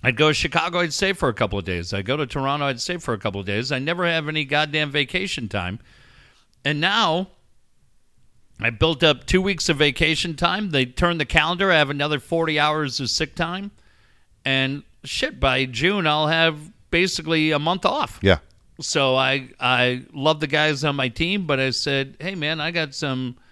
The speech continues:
Speaker 1: catching up to do." And so, yeah, at some point this year, I hope, I hope to get up.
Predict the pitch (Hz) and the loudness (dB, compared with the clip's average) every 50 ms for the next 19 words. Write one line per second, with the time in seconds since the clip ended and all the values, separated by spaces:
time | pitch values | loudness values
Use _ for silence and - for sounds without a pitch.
0 | - - _ _ _ _ _ _ _ _ _ _ - 202 190 165 - 190 165 175 | -20 -20 _ _ _ _ _ _ _ _ _ _ 2 2 2 4 2 0 -2 -2
1 | 175 - - 139 113 113 110 113 127 147 165 - - _ _ _ _ _ _ _ | -2 -4 -4 -4 0 2 2 2 2 0 -2 -4 -10 _ _ _ _ _ _ _
2 | _ _ - 135 143 135 - 180 165 170 175 208 294 208 123 - - - 190 180 | _ _ -6 -6 -4 -4 -2 -2 0 0 0 0 0 -2 -6 -4 -4 -4 -4 -2
3 | - 170 151 127 120 131 113 - - 131 131 131 123 131 143 135 - - - - | -2 -2 -2 -2 -2 -4 -4 -2 0 2 2 2 2 2 0 -2 -4 -8 -8 -4
4 | 147 143 139 143 151 143 - 143 127 131 135 120 117 92 85 | -2 0 2 0 0 -2 -4 -4 -2 0 2 2 2 0 -2